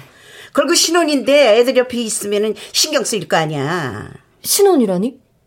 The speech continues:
Speaker 2: 설마 그 불륜녀하고?
Speaker 1: 그 말 좀 조심하라니까.
Speaker 2: 와, 뭔 또 이런 개전개가 다 있어? 근데 이걸 또 나는 이제 안 해? 나 뭐야?
Speaker 1: 얘기하려고 했어.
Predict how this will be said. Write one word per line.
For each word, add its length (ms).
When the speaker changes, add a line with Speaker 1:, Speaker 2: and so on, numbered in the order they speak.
Speaker 2:
설마 460
그 200
불륜녀하고? 920
Speaker 1:
그 120
말 440
좀 220
조심하라니까. 840
Speaker 2:
와, 440
뭔 420
또 120
이런 200
개전개가 600
다 140
있어? 500
근데 220
이걸 300
또 100
나는 420
이제 300
안 220
해? 180
나 220
뭐야? 440
Speaker 1:
얘기하려고 680
했어. 640